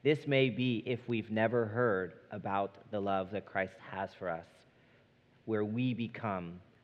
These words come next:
a new creation. Because the love, the grace that is offered to us, it changes us.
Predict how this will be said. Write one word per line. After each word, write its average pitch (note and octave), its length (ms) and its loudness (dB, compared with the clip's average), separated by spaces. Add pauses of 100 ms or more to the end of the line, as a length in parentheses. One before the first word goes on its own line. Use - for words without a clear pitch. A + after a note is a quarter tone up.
(120)
a G2+ 80 -6
new G2 180 -2
creation. F2 560 -8 (1300)
Because C3+ 280 2
the C3 100 4
love, D3 540 8 (520)
the A#2+ 80 -2
grace C3+ 440 4 (500)
that A2+ 160 6
is A#2 140 2
offered A#2 420 4
to - 140 -8
us, F#2+ 180 -2 (600)
it C3 120 -2
changes C3 520 0
us. D#2 180 -16